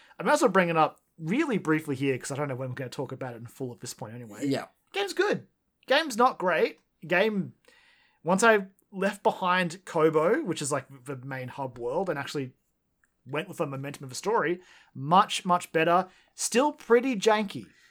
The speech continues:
Speaker 1: Gonna be
Speaker 2: I
Speaker 1: honest. It's had a few patches, still lots of jank there.
Speaker 2: I listened to the besties talk about playing it, uh,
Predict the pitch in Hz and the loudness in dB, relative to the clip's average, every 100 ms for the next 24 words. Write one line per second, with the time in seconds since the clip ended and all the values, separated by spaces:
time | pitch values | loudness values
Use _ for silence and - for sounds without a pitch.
0 | - 190 220 143 190 160 131 135 170 214 | -2 2 6 6 6 2 -2 0 4 4
1 | 233 269 240 220 - 240 247 - _ - | 4 0 4 4 2 -4 -6 -10 _ -8
2 | - 208 208 214 196 170 175 - 143 147 | 0 6 8 8 6 4 2 2 -2 -2
3 | 143 - 123 139 151 165 - 190 185 160 | -4 -8 -2 2 2 2 0 0 -2 -2
4 | 120 127 113 139 120 - 113 113 104 104 | -2 -4 -4 -6 -6 -4 -4 -4 -6 -8
5 | 98 _ _ _ - 107 104 101 101 98 | -10 _ _ _ -12 -10 -8 -8 -10 -12
6 | _ - 101 | _ -10 -8